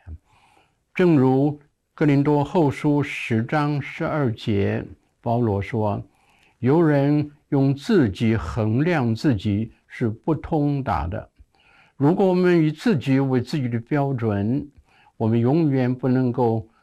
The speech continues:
超越自己，永远限制在自我之内。所以我们需要一个更高的水准，把我们提升上去，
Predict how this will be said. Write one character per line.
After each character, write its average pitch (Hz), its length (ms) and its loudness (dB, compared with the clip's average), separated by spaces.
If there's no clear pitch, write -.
超 151 320 -4
越 135 320 -2
自 110 240 -4
己， 98 320 -8
永 156 280 2
远 131 340 2
限 151 540 -2
制 131 180 -2
在 117 340 -4
自 - 220 -4
我 104 260 -2
之 90 180 -8
内。 101 360 -4
所 131 100 -2
以 131 40 4
我 131 40 2
们 131 160 2
需 196 240 -4
要 151 240 2
一 - 80 -6
个 120 140 0
更 156 420 0
高 170 280 0
的 123 360 0
水 110 280 -2
准， 104 320 -6
把 143 160 0
我 139 60 2
们 135 300 0
提 117 260 -2
升 175 380 -2
上 139 400 -4
去， - 360 -6